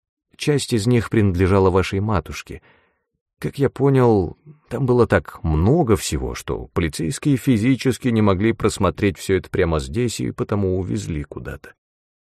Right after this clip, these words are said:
Они складывали всё в коробки и опечатывали их.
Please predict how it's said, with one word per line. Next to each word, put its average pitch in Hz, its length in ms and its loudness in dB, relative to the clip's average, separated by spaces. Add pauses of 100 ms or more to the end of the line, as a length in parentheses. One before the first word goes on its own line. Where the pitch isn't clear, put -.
(120)
Они 151 240 -2
складывали 123 520 0
всё 131 180 0
в - 120 -12
коробки 101 500 2
и 92 140 4
опечатывали 80 720 -4
их. - 220 -14